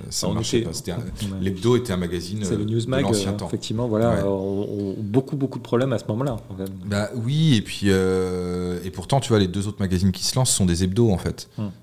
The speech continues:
Speaker 1: Mais pour moi, c'est pas possible, en fait, d'être hebdo à ce moment-là. C'est-à-dire qu'un hebdo, tu peux le lancer en quatre-vingt-quinze. Mais en deux mille quinze, t'as vingt ans de retard, en fait.
Speaker 2: Hmm.
Speaker 1: T'es à la rue complètement, quoi. Et donc, euh, du coup, on se dit quinzomadaire, c'est un bon rythme. C'est-à-dire que t'es quand même en prise avec l'actualité,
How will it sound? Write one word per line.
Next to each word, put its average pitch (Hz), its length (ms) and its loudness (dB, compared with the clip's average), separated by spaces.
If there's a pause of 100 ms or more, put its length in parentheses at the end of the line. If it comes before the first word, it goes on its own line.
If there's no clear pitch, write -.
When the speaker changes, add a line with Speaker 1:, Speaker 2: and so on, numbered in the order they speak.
Speaker 1:
Mais 82 200 6
pour 98 280 2
moi, 120 180 6
c'est - 260 -2
pas 107 100 2
possible, 113 400 -2
en 95 40 2
fait, 90 120 -2
d'être 85 240 -2
hebdo 90 240 2
à 85 60 4
ce - 100 -4
moment-là. 82 300 0 (100)
C'est-à-dire 80 260 -2
qu'un 87 140 4
hebdo, 92 260 6
tu - 100 -4
peux 87 100 -6
le 82 60 0
lancer 82 280 2
en 82 640 2 (460)
quatre-vingt-quinze. 104 680 2 (640)
Mais - 60 -8
en 76 100 -8
deux 78 140 -2
mille 101 220 4
quinze, 113 260 0
t'as 80 120 -2
vingt 85 200 -2
ans 98 80 0
de 95 60 0
retard, 95 240 -4
en 80 100 -6
fait. - 280 -12
Speaker 2:
Hmm. - 80 -12 (180)
Speaker 1:
T'es 69 140 -8
à 69 80 -4
la 80 100 -2
rue 101 220 -2 (100)
complètement, 92 380 -4
quoi. 87 160 -12 (600)
Et 80 120 -4
donc, 92 240 2
euh, 85 80 4
du 80 140 -2
coup, 131 340 0
on 98 120 6
se 87 80 -6
dit 104 140 -6
quinzomadaire, 110 640 2 (180)
c'est - 200 -2
un 92 60 4
bon 92 180 2
rythme. 87 240 -4 (160)
C'est-à-dire - 260 -6
que - 100 -6
t'es - 140 -4
quand - 160 -2
même 135 100 2
en 123 60 0
prise 110 200 -2
avec 92 120 -2
l'actualité, 92 560 -4